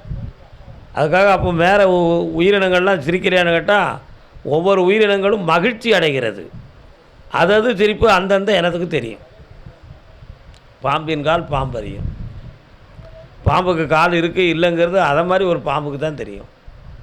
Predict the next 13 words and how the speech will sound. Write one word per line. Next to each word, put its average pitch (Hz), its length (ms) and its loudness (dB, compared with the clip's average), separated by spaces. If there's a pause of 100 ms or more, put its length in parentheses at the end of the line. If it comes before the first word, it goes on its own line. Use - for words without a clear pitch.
(280)
மனுஷனுக்கு 185 460 0
தெரியாது. 135 300 0
ஏன்னா, 175 200 0
மனுஷன் 160 360 0
நம்ம 190 260 0
காலம் 196 280 4
மாதிரி 202 200 2
அதுக்கு 180 240 0
இருக்கணும்னு 175 300 0
நினச்சிக்கிட்டு 147 380 -4
பார்க்கான். 120 300 -10 (680)
அப்படி 139 260 -4
கிடையாது. 135 300 -2